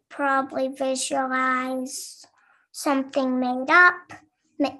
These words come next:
for example, a Furby, 'cause I had homework and I had to write about a fairy tale, so I wrote about Furby. And sometimes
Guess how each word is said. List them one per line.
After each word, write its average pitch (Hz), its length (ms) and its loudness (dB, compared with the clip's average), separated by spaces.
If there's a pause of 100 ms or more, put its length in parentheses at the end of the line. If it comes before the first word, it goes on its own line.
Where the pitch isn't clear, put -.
for 277 200 -2
example, 262 540 -4
a - 80 -2
Furby, 311 680 4
'cause 269 160 -4
I 247 180 -8
had 254 140 -14 (200)
homework 285 600 2 (400)
and 269 120 -2
I 277 120 4
had 277 140 2
to 294 120 -6
write 269 220 2
about 277 340 0
a - 40 -14
fairy 269 520 0
tale, 269 320 -4 (240)
so - 140 -2
I 262 120 4
wrote 254 260 -2
about 262 260 -4 (200)
Furby. 277 800 2 (1120)
And 269 540 -2 (1500)
sometimes 285 1300 0